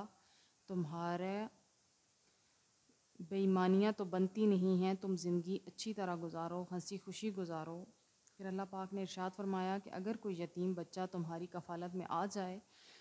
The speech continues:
उसके माल की बहुत हिफाजत करो, उसके साथ किसी किस्म की धोखाधड़ी ना करो। फिर अल्लाह पाक ने इरशाद फरमाया कि यतीम बच्चियाँ अगर तुम्हारे पास हों, तो तुम अगर बीवियों में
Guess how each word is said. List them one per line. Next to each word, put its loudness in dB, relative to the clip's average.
उसके -4
माल 2
की -12
बहुत -4
हिफाजत -6
करो, -6
उसके -10
साथ -4
किसी -8
किस्म 0
की -10
धोखाधड़ी 0
ना 4
करो। -2
फिर -8
अल्लाह -2
पाक -6
ने 0
इरशाद 0
फरमाया 2
कि 0
यतीम 6
बच्चियाँ 6
अगर -8
तुम्हारे -2
पास -2
हों, 2
तो -6
तुम 6
अगर 2
बीवियों 6
में 6